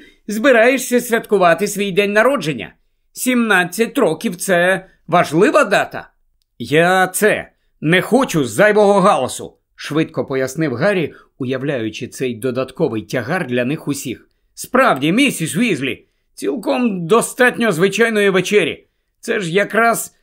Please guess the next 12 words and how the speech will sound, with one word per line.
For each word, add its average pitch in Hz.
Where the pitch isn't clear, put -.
напередодні 233
весілля. 226
Ну, 170
дивись 233
мені, 214
я 226
б 262
хотіла 175
запросити 165
Ремуса 202
і 131
Тонкс. 202